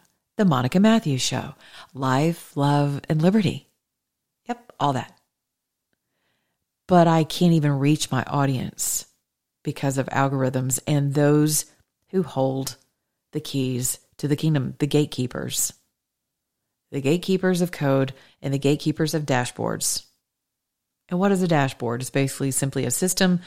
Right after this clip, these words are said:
that, if you wanna know what a dashboard is, go take a look at the, the dashboard of, um, twitter spaces dot com. It'll give you so many different analytics. It'll blow your mind.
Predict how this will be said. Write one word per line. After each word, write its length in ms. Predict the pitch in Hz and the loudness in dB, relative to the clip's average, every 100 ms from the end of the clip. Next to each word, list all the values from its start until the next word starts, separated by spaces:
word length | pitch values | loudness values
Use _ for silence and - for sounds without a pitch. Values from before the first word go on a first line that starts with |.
| - - - _ 139 | -12 -20 -20 _ -4
that, 600 | 135 131 117 - - - | 4 4 4 0 -6 -4
if 100 | 147 | -4
you 80 | 185 | -2
wanna 100 | 196 | 0
know 80 | 180 | 0
what 100 | 147 | 0
a 60 | |
dashboard 460 | 139 139 143 135 135 | 0 -2 -2 -4 -2
is, 240 | 135 135 | -2 -2
go 260 | - 147 147 | 0 2 2
take 260 | 147 151 | 0 -2
a 40 | 151 | 0
look 180 | 139 139 | -2 -4
at 100 | - | -2
the, 240 | 135 131 | -2 -2
the 160 | 139 139 | -4 0
dashboard 580 | 135 135 - 143 135 | 2 0 -2 -2 -2
of, 180 | 131 131 | -2 -4
um, 420 | 131 131 139 135 - _ _ _ | -6 -6 -8 -12 -16 _ _ _
twitter 220 | - 165 | -4 -4
spaces 380 | 147 - 143 139 | -2 0 0 0
dot 200 | - 131 | -2 -4
com. 280 | - 127 135 - _ _ _ _ _ _ _ _ _ _ _ _ - | -4 -6 -8 -14 _ _ _ _ _ _ _ _ _ _ _ _ 2
It'll 220 | 180 170 | 6 6
give 280 | 147 165 143 | 6 4 4
you 420 | 151 143 139 139 | 2 4 2 0
so 720 | - - - 196 185 185 180 | -2 0 2 4 6 6 4
many 260 | 180 170 160 | 2 0 2
different 320 | 151 151 - | 2 0 0
analytics. 560 | 143 143 135 135 135 | 0 2 2 2 0
It'll 120 | 139 135 | -4 -2
blow 360 | 135 139 139 | 0 2 4
your 180 | 139 135 | 2 -2
mind. 560 | 135 131 - - 160 | -2 -2 -2 -4 -8